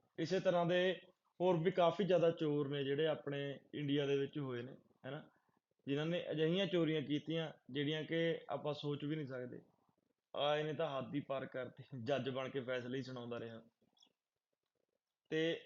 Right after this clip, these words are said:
ਅਜਿਹੀਆਂ ਹੋਰ ਵੀ ਸਟੋਰੀਆਂ, ਕਤਲਾਂ ਦੀਆਂ ਸਟੋਰੀਆਂ, ਚੋਰਾਂ ਦੀਆਂ ਸਟੋਰੀਆਂ,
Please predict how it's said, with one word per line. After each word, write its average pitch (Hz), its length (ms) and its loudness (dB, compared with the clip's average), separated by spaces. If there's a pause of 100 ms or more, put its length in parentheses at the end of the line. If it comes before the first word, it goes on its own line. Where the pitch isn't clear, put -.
(120)
ਅਜਿਹੀਆਂ 185 420 4
ਹੋਰ 175 220 2
ਵੀ 175 160 0
ਸਟੋਰੀਆਂ, 165 380 0
ਕਤਲਾਂ 151 440 -2
ਦੀਆਂ 156 180 -4
ਸਟੋਰੀਆਂ, 143 400 -6
ਚੋਰਾਂ 147 340 -6
ਦੀਆਂ 143 180 -6
ਸਟੋਰੀਆਂ, 131 420 -8